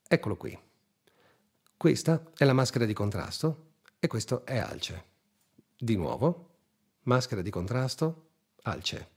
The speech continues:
In quale delle due immagini notate più aloni? Notate anche che la maschera di contrasto che vi sto mostrando in questo momento tende a bruciare le alte luci, come qui, e a chiudere le ombre, come qui.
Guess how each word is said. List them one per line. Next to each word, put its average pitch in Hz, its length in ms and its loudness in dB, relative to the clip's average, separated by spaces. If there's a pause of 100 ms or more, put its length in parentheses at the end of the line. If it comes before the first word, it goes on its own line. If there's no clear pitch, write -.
(1300)
In 147 140 12
quale 143 340 6
delle 101 160 2
due 104 140 4
immagini 107 380 4
notate 101 360 -2
più 92 140 -4
aloni? 151 360 4 (580)
Notate 190 360 6
anche 123 260 4
che 127 100 2
la 120 60 6
maschera 147 320 4
di 117 80 2
contrasto 107 640 0
che - 140 -4
vi 98 100 -4
sto 139 220 2
mostrando 131 420 2
in 107 80 0
questo 107 260 -4
momento 104 720 -2
tende 151 240 4
a 98 60 -2
bruciare 156 640 2
le 120 100 2
alte 101 220 -4
luci, 120 600 -2 (320)
come 71 240 -4
qui, 160 420 0 (400)
e 170 120 6
a 160 60 8
chiudere 151 340 6
le 110 120 4
ombre, 71 500 -4 (200)
come 127 240 0
qui. - 260 -6